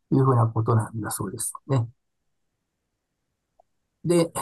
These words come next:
ー、こちらの方はですね、エムワン期の、の卵、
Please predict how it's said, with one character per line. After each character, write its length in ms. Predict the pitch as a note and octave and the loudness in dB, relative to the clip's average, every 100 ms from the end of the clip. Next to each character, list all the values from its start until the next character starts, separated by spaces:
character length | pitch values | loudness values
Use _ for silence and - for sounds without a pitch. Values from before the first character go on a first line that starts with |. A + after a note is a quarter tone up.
| D3+ | -2
ー、 480 | C#3+ C3 B2+ B2+ D3 | 0 0 -2 -4 -4
こ 120 | D#3 | -6
ち 140 | D3+ F3 | -4 -2
ら 120 | D#3+ | 0
の 100 | D3+ | 2
方 180 | F3 D#3 | 2 2
は 120 | A2+ | 2
で 120 | A2 | -4
す 160 | A2+ B2+ | -4 -4
ね、 200 | B2 A2+ _ - | -4 -4 _ 0
エ 80 | D3 | 4
ム 120 | D#3+ | 6
ワ 140 | D#3+ | 4
ン 100 | D#3+ | 2
期 140 | D3+ C3+ | 0 -2
の、 200 | A2+ A2+ _ - | -2 -4 _ -6
の 240 | A#2+ B2 - _ _ | -4 -4 -8 _ _
卵、 580 | - C3 C#3 B2 A#2 - | 0 2 2 0 -4 -4